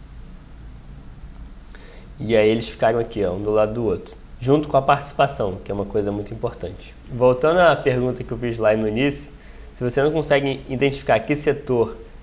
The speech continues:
pertence cada ação que você tem, aqui você vai ter todos os setores que compõem, ah, o mercado brasileiro. E aqui você pode ver nas abas embaixo, aqui, ó, o ibov, que é o índice Bovespa.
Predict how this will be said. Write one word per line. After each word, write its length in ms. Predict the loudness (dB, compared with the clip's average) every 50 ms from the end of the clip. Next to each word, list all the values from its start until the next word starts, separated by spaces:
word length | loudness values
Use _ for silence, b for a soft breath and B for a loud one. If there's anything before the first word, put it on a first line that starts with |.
| -16 -6 -2
pertence 540 | -2 -2 0 -2 -2 0 0 0 -2 -6
cada 240 | -4 0 2 2 2
ação 160 | 2 0 -2
que 100 | -4 -4
você 220 | -6 -6 -4 -4 -4
tem, 380 | -2 2 2 2 2 2 -2 -6 -12 -16 -18 -20 -20 B B B B B
aqui 440 | B 0 0 0 0 4 4 6 6
você 260 | 4 2 -2 -2 0
vai 140 | 0 0 0
ter 100 | 0 -4
todos 320 | -2 0 0 0 0 0
os 80 | -2 -4
setores 560 | 0 0 0 0 0 2 2 2 2 2 -2
que 80 | -6
compõem, 640 | -8 -4 -4 -4 -4 -2 0 0 2 2 2 0 -4 -8 -12 -18 -18 -18 -18 -18 -20 -20 -18 -18 -18 -18 -18 -20 -20 B B B B B B B B B B B -16 -10
ah, 520 | -6 -4 -2 0 2 2 2 2 0 -2 -4
o 80 | -6 -4
mercado 560 | -2 -2 -2 -4 -2 0 0 2 2 2 0
brasileiro. 540 | 0 0 0 0 0 -2 -2 0 0 -2 -2 -6 -14 -18 -20 -20 -20 -20 -20 -20 -20 -20 -20 -20 -16 -8 -2
E 100 | 2 2
aqui 180 | 2 2 0
você 220 | -2 -2 -2 -4 -4
pode 300 | -2 2 2 4 4 4
ver 120 | 2 2
nas 240 | 4 4 4 4 6
abas 320 | 6 6 6 6 4 2
embaixo, 380 | 2 2 4 6 6 6 4 0
aqui, 240 | -8 -8 -4 0 2
ó, 100 | 2 2
o 120 | 2 0
ibov, 400 | 2 6 8 10 10 10 8 6 0 -8 -14 -18 -18 -20 -20 -20 -20 -20 -20 -10
que 120 | -4 -2 0
é 20 |
o 80 | 0 0
índice 200 | -2 -4 -4 -2
Bovespa. 600 | 0 0 0 2 2 0 0 0 -2 -4 -4